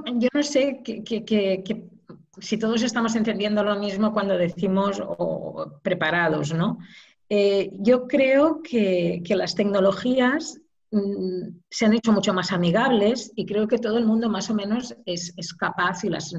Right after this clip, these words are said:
las nuevas generaciones, los jóvenes, eh, no sé, yo hay días en casa que, que hay tres videoconferencias funcionando en paralelo y,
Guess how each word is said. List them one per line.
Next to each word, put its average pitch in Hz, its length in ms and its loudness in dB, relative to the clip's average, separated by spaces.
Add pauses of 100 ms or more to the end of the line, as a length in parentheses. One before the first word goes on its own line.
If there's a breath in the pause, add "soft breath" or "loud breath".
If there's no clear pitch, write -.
las 156 240 -8
nuevas 180 240 0
generaciones, 165 720 -2
los 156 180 -10
jóvenes, 170 380 -6
eh, - 760 -20
no 175 80 -8
sé, 175 320 -2
yo 170 100 2
hay 175 100 2
días 180 300 2
en 175 120 -4
casa 196 460 -2
que, 180 300 -4
que - 100 -8
hay 170 120 -4
tres 185 260 -4
videoconferencias 156 920 -4
funcionando 156 680 -2
en 147 160 2
paralelo 156 720 0
y, 156 340 -4